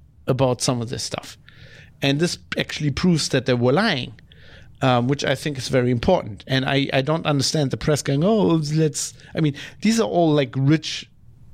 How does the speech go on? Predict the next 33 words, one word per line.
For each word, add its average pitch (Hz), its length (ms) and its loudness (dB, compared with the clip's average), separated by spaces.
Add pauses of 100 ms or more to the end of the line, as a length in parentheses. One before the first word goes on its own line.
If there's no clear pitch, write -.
(140)
people 156 320 2
as 131 120 2
well. 151 280 0
Like, 143 160 0
they're 139 160 2
rich, 151 460 0 (380)
they're 120 100 -6
powerful 151 560 2
people. 143 480 -2 (320)
This 131 120 -2
is 135 80 -2
not 175 180 0
like, 143 260 0
"Oh, 170 160 4
some 139 260 -2
poor 156 400 2
dude 147 340 0
at 135 140 0
Twitter." 160 320 0
We're 123 140 -2
talking, 147 460 0 (600)
you 156 100 2
know, 143 140 2 (140)
C-level 156 680 2
executives 143 720 0
here. - 220 -4 (540)
Um, 131 460 2 (1000)
and 139 200 0
people 208 280 2
like 160 220 0
that, 180 320 0 (760)
I 143 80 0
have 160 280 -2